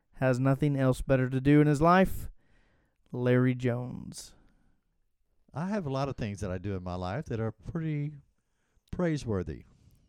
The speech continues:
Speaker 1: Only a handful.
Speaker 2: I, I work on pour over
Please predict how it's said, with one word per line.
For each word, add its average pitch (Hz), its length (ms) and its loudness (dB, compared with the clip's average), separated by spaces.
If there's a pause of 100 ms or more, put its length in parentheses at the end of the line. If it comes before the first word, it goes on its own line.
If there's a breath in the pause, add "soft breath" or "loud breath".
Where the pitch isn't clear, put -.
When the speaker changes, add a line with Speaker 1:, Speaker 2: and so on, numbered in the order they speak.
(440)
Speaker 1:
Only 180 480 2
a 175 80 4
handful. 127 880 -2 (420)
Speaker 2:
I, 104 140 -4 (180)
I 101 80 -6
work 104 320 -2
on 98 380 -4 (1200)
pour 160 420 2
over 110 600 0